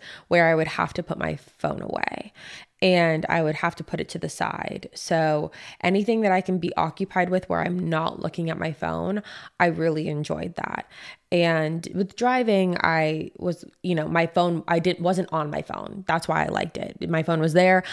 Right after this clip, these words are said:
I could see if I got a text. I could see if I got a call, but I wasn't, you know, constantly reaching for it 'cause obviously I was driving.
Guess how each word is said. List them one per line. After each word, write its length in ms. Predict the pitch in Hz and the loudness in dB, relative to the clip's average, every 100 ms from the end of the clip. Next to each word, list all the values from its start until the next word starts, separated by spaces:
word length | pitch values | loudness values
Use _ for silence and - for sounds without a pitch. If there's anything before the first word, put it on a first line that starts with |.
| - - | -8 -2
I 100 | 151 | -2
could 200 | - - | -2 -4
see 200 | - 175 | 0 2
if 80 | |
I 120 | 185 185 | 4 4
got 160 | 196 | 4
a 40 | 185 | 2
text. 400 | 170 170 - - | 0 -2 -4 -6
I 80 | |
could 160 | 151 147 | -6 -6
see 220 | - 147 | -6 -2
if 80 | 156 | 0
I 80 | 170 | 0
got 180 | 185 190 | 0 -2
a 40 | |
call, 400 | 185 170 165 165 - - - | -4 -4 -4 -4 -10 -18 -6
but 540 | 185 170 156 147 - _ _ _ _ _ | -2 2 2 0 -6 _ _ _ _ _
I 180 | 180 170 | 2 4
wasn't, 580 | 156 165 156 160 151 - - | 4 2 4 0 -2 -6 -4
you 100 | 165 | -2
know, 220 | 151 - | -2 -6
constantly 640 | - 170 165 - 156 160 151 | -4 -2 0 -2 -4 -4 -4
reaching 360 | 151 151 151 | -4 -6 -6
for 220 | 151 165 | -4 0
it 120 | 156 151 | 0 0
'cause 120 | 165 | -4
obviously 400 | - 160 147 165 | -4 -4 -6 -4
I 100 | - | -2
was 140 | 165 | 0
driving. 420 | 214 220 190 - | 2 2 2 -2